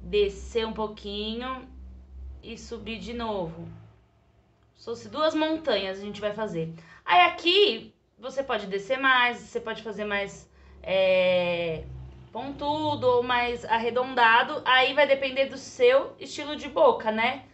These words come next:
Lembra que a gente tá fazendo isso pra depois a gente criar o nosso autorretrato. E aqui a gente vai descer, ó. A gente pode fazer aqui um pontinho aqui, ó.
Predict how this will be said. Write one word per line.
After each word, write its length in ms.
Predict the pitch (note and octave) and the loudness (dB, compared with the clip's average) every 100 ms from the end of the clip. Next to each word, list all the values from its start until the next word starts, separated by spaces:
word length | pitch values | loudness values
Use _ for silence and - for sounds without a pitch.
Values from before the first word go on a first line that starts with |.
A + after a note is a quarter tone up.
| _ _ - | _ _ -8
Lembra 280 | B3 B3+ C4+ | -6 0 0
que 80 | |
a 40 | D4 | 0
gente 220 | C#4+ C4+ | -6 0
tá 120 | C4 | 2
fazendo 440 | C4+ C4+ C#4 B3+ B3+ | 2 2 2 0 -2
isso 300 | C#4 D4 C#4 | -2 -2 0
pra 480 | B3+ B3+ D4 C#4 - _ G#3+ | 8 8 8 4 -6 _ 0
depois 400 | A#3+ B3 C4 C4 | 0 4 2 2
a 40 | |
gente 280 | C4 B3+ - | -6 -6 -8
criar 600 | C#4 B3 G#3+ A3+ - - - - | -2 6 8 8 6 -6 -20 -16
o 100 | - | -6
nosso 340 | C4+ B3+ C4 - | 0 2 2 2
autorretrato. 1040 | A#3 B3 C4 D4 D#4 E4 A3 D3+ - - _ - - - - | 6 4 4 2 2 4 4 4 -8 -20 _ -20 -20 -20 -14
E 120 | - | 2
aqui 260 | E4 D#4+ E4 | 4 4 2
a 80 | D4+ | 2
gente 220 | C#4 C4 | 0 -2
vai 160 | B3+ A#3 | 0 2
descer, 720 | C4 C4 - - A#3+ A#3 D4+ | 4 2 2 -4 0 4 6
ó. 260 | C4 F3+ E3+ | 6 4 0
A 40 | E3 - - | -10 -18 -20
gente 120 | - _ | -20 _
pode 180 | C#4 C4+ | -6 -2
fazer 280 | C4 A#3+ | -2 2
aqui 680 | B3+ A3 - C#4+ D#4 C4 - - _ _ _ _ | 2 2 -4 -4 -2 -4 -6 -16 _ _ _ _
um 220 | A3+ C4+ | -14 -12
pontinho 640 | C4+ C#4 D#4 E4+ - C4+ A#3+ | 2 4 4 0 -4 -6 -6
aqui, 300 | A#3 - G3+ | -8 -8 -6
ó. 160 | C3+ | -6